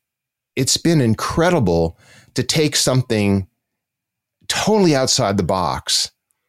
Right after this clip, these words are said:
and give people the option to train in scuba the way we train as athletes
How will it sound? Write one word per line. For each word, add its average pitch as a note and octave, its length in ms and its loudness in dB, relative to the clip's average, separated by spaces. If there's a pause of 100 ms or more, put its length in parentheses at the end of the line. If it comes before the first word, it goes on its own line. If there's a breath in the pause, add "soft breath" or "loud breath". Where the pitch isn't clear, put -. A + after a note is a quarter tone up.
(440 loud breath)
and B2+ 280 0
give F#3+ 260 0
people E3+ 280 2
the A#2 140 2
option G#2 580 -2
to F#2+ 120 -4
train C3+ 580 0
in A2 200 0
scuba C3+ 500 0
the F#2+ 100 2
way G2 200 2
we G2 120 2
train G#2 380 0
as F2+ 140 0
athletes F#2 880 -4